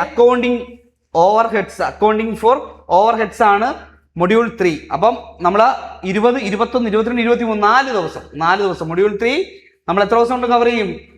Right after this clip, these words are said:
മൊഡ്യൂൾ ത്രീ നമ്മൾ നാല് ദിവസം, സോറി, നാലല്ല, മൊഡ്യൂൾ ത്രീ നമ്മൾ കോസ്റ്റ് അക്കൗണ്ടിങ് ആണ്.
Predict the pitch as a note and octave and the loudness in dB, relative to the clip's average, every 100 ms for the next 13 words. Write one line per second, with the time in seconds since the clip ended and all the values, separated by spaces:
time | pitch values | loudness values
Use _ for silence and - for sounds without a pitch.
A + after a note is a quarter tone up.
0 | _ - E3 G3 G#3+ G#3+ G#3+ G#3 G#3+ G#3+ | _ -12 -4 0 0 0 -2 -2 -4 0
1 | G3 G#3+ A3+ A3 A#3 A3 - G3 G#3+ G#3 | 2 2 0 -4 -4 -8 -4 -2 0 -2
2 | - F3+ F3+ G#3 G#3 B3 C4 - _ _ | -6 -2 2 2 2 0 0 -6 _ _
3 | E3+ F3 A3 A3 G#3+ A#3 C4 B3 - F3+ | -4 0 0 0 -4 -4 -6 -12 -10 -6
4 | F#3 G#3 G3 F#3+ G3+ A3+ G#3+ A3+ A#3 A3+ | -4 -4 -4 -4 -4 -6 -2 -2 -2 -2
5 | F#3 F#3+ | -2 -2